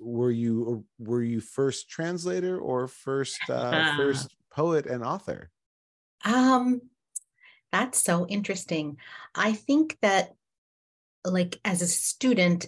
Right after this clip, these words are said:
Speaker 2: in, in school, as a kid, I was often trying to, um, communicate or carry over things that were valuable to me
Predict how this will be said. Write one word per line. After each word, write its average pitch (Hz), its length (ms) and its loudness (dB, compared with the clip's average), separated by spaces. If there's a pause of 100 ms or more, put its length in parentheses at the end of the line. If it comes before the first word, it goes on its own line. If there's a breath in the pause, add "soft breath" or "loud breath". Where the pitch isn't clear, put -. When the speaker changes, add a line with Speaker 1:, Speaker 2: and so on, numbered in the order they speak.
Speaker 2:
in, 160 240 0
in 143 280 -2
school, 170 600 2
as 151 180 -2
a 139 60 -2
kid, 165 640 4 (760 loud breath)
I 170 160 6
was 175 120 6
often 180 320 4
trying 165 440 0 (120)
to, 147 480 -4
um, 135 640 0 (1200)
communicate 180 1040 6
or 147 800 -2
carry 185 400 4
over 175 260 2
things 170 420 -2
that 156 120 0
were 156 140 -4
valuable 170 500 0
to 165 160 -10
me 160 480 -4